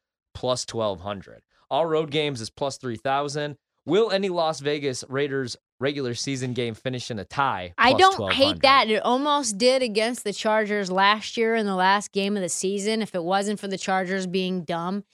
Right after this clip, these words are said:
Speaker 2: and Brandon Sta-, Staley doing whatever it is he was thinking about doing, where you're like,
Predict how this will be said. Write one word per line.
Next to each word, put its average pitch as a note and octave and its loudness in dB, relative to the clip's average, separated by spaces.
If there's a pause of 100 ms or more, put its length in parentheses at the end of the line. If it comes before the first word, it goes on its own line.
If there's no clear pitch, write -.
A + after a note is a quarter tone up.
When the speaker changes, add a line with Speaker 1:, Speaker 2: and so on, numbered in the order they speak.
(160)
Speaker 2:
and F#3+ -2
Brandon G3 -2
Sta-, F#3+ -4
Staley F#3+ 0
doing F3+ -4 (240)
whatever F#3+ 0
it F#3+ -2
is G3 -2
he G3 0
was F3+ -4
thinking F#3+ -2
about F3+ 0
doing, G3 0
where F3+ 0
you're F3 -2
like, E3+ -2